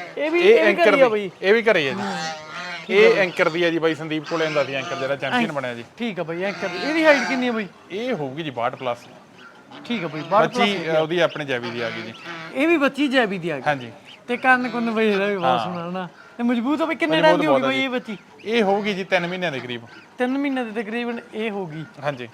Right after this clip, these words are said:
Speaker 1: ਤੇ ਬੱਚੀ ਬਾਈ ਭੌਰੀਆਂ ਭੂਰੀਆਂ ਕਰਨ ਨੂੰ ਵੀ ਓਕੇ ਹੈ ਨਾ?
Speaker 2: ਹਾਂ, ਓਕੇ ਆ, ਜਮਾਂ ਓਕੇ ਆ ਜੀ।
Speaker 1: ਹੂੰ। ਬਾਕੀ ਬਈ ਕੰਨ ਹੀ ਮੈਨੂੰ ਤਾਂ ਸੋਹਣੇ ਲੱਗੇ ਨਾ, ਪਤਲਾ
Speaker 2: ਹਾਂਜੀ।
Speaker 1: ਜਿਹਾ ਕੰਨ, ਛੋਟਾ ਜਿਹਾ, ਹਨਾ? ਤੇ ਵੱਡੇ ਭਾਈ, ਅਹ, ਇਹ, ਮ-, ਕਿਵੇਂ ਸੂਈ ਆ ਕੁੜੀ?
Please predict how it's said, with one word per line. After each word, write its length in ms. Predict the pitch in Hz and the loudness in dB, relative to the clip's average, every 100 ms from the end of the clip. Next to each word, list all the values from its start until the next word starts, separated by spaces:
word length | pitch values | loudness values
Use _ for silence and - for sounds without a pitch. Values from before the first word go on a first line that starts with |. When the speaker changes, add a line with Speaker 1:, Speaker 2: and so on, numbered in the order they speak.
| - - | -14 -10
Speaker 1:
ਤੇ 480 | 180 175 170 165 165 170 175 | -8 -8 -8 -10 -10 -12 -6
ਬੱਚੀ 260 | 190 196 226 | -6 -4 -6
ਬਾਈ 160 | 220 | -6
ਭੌਰੀਆਂ 360 | 202 226 202 190 | -2 -2 -2 -4
ਭੂਰੀਆਂ 360 | 180 214 185 175 | -8 -10 -8 -8
ਕਰਨ 160 | 180 | -8
ਨੂੰ 300 | 185 185 185 | -8 -8 -8
ਵੀ 220 | 190 202 175 - - - - | -10 -12 -14 -20 -20 -20 -14
ਓਕੇ 220 | 190 196 | -10 -8
ਹੈ 180 | 156 185 | -8 -4
ਨਾ? 100 | 135 | 0
Speaker 2:
ਹਾਂ, 80 | 143 | 0
ਓਕੇ 280 | 151 - | 0 -2
ਆ, 40 | 160 | -2
ਜਮਾਂ 220 | 139 160 | 0 -2
ਓਕੇ 200 | 156 135 | -4 -6
ਆ 40 | |
ਜੀ। 100 | 117 | -10
Speaker 1:
ਹੂੰ। 120 | - 175 - - - | -12 -14 -16 -16 -6
ਬਾਕੀ 220 | 202 175 | -6 -4
ਬਈ 120 | 208 | -6
ਕੰਨ 320 | - 202 190 | -2 -2 -2
ਹੀ 80 | 196 | -6
ਮੈਨੂੰ 200 | 196 185 | -6 -6
ਤਾਂ 100 | 180 | -6
ਸੋਹਣੇ 160 | 175 190 | -4 -6
ਲੱਗੇ 240 | 190 156 | -8 -8
ਨਾ, 60 | 170 | -8
ਪਤਲਾ 200 | 175 170 | -2 2
Speaker 2:
ਹਾਂਜੀ। 200 | 233 220 | 4 4
Speaker 1:
ਜਿਹਾ 120 | 190 | 2
ਕੰਨ, 360 | - 175 170 165 | 0 -2 -2 -8
ਛੋਟਾ 280 | 185 202 208 | -6 0 0
ਜਿਹਾ, 160 | 185 175 | 0 -4
ਹਨਾ? 200 | 190 202 - - - - - | -8 -12 -16 -20 -20 -18 -8
ਤੇ 340 | 190 190 185 | -4 -2 -4
ਵੱਡੇ 240 | 185 220 247 | -2 0 0
ਭਾਈ, 400 | 247 262 247 202 | 2 0 -2 0
ਅਹ, 840 | 220 220 214 208 190 190 - - | 4 6 6 4 2 -2 -6 -4
ਇਹ, 340 | 226 233 262 254 | 0 2 2 2
ਮ-, 340 | 208 240 233 | 0 0 0
ਕਿਵੇਂ 300 | 208 254 269 | 0 0 0
ਸੂਈ 160 | 240 240 | -2 -4
ਆ 60 | |
ਕੁੜੀ? 220 | 202 226 | -4 -8